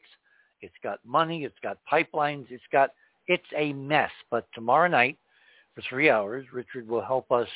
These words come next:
sort it out. And I guarantee you, as Stephanie Ruhle says, um, every morning, that after you listen to Richard tomorrow night for three hours, you will be, at least about Ukraine,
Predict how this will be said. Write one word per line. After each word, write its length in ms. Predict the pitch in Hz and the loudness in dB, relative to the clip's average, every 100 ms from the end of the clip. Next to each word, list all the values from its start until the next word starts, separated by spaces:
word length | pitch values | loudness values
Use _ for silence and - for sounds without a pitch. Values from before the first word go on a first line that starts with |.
| - | -12
sort 260 | 139 147 160 | 0 2 2
it 100 | 165 | 4
out. 280 | 160 117 - _ _ _ _ _ _ _ | 4 4 0 _ _ _ _ _ _ _
And 100 | 107 | -10
I 100 | 107 | -10
guarantee 560 | 107 131 143 139 - | -2 -2 -2 -6 -12
you, 360 | 123 104 107 151 | -10 -10 -10 -12
as 140 | 101 92 - | -14 -14 -6
Stephanie 340 | 117 - 110 | -6 -6 -14
Ruhle 320 | 104 110 110 - | -8 -6 -6 -2
says, 320 | 113 104 147 - _ _ _ _ - | 0 0 -2 -6 _ _ _ _ -12
um, 380 | 104 98 95 98 | -8 -8 -10 -10
every 240 | 113 110 110 | -8 -6 0
morning, 460 | 110 107 131 170 143 - - - - | 4 6 6 0 -4 -14 -20 -20 -8
that 140 | 208 - | -6 2
after 320 | 120 - 127 | 2 2 -10
you 160 | 120 | -6
listen 300 | 113 131 151 | -2 -2 -4
to 100 | 123 | -6
Richard 380 | 113 127 - 123 | -2 -2 -2 -8
tomorrow 320 | 120 113 117 113 | -4 0 0 0
night 240 | 120 120 | -2 -4
for 80 | - - | -10 -6
three 180 | 120 131 | 2 6
hours, 400 | 156 175 175 147 - _ _ _ _ | 6 4 0 -8 -20 _ _ _ _
you 360 | 113 135 170 165 | -10 -4 -4 -4
will 400 | 143 151 156 156 | -2 0 2 0
be, 420 | 120 127 123 120 _ _ _ | -4 -6 -6 -10 _ _ _
at 140 | - - | -20 -14
least 260 | 120 - | -14 -12
about 320 | 131 135 139 131 | 2 4 4 0
Ukraine, 640 | 135 - 165 117 92 | -12 0 0 0 -8